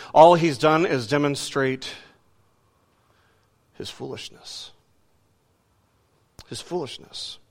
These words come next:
His rebellion. His refusal to apply God's word to his own life. The question is innocent enough by itself. If you just take the question, "Who is my neighbor?"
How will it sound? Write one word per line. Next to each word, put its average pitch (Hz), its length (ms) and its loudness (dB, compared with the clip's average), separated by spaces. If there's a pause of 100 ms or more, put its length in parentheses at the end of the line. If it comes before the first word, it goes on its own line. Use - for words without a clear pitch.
(260)
His 127 360 -6
rebellion. 123 600 -10 (920)
His 175 340 4
refusal 170 1080 2 (1200)
to 170 160 4
apply 170 440 2
God's 151 360 0
word 123 460 -6 (500)
to 143 460 0 (180)
his 143 200 0
own 151 260 2
life. - 560 -4 (2000)
The 165 60 0
question 208 460 4
is 151 120 0
innocent 175 360 0
enough 143 360 0
by 135 160 2
itself. 110 400 -4
If 131 100 -18
you 139 60 -14
just 160 200 -8
take 170 160 0
the 135 80 -6
question, 151 420 -2
"Who 151 160 0
is 139 80 -2
my 131 140 -2
neighbor?" 123 260 -2